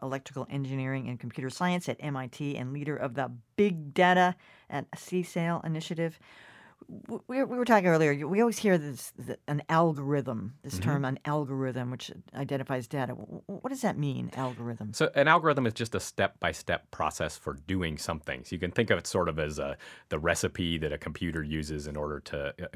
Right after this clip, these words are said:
Speaker 2: compute some task, right? So if you had a list of numbers that you need to put in order,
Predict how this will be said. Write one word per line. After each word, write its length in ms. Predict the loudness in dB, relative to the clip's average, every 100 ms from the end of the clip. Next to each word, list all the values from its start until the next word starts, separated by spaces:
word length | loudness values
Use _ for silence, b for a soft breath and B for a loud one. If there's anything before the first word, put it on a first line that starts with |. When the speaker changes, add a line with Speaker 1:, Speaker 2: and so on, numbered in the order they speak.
| -10
Speaker 2:
compute 380 | -8 -2 -4 -2
some 200 | -6 -6
task, 500 | -6 -6 -6 -10 -12 -8
right? 180 | -8
So 200 | -4 -6
if 100 | -4
you 100 | -6
had 140 | -4 -4
a 100 | -4
list 200 | -6 -4
of 40 |
numbers 440 | 0 2 4 2 0
that 160 | -6
you 100 | -4
need 220 | -4 -4
to 180 | -4 -6 -8 B B
put 140 | -2 0
in 100 | 2
order, 440 | 2 4 4 2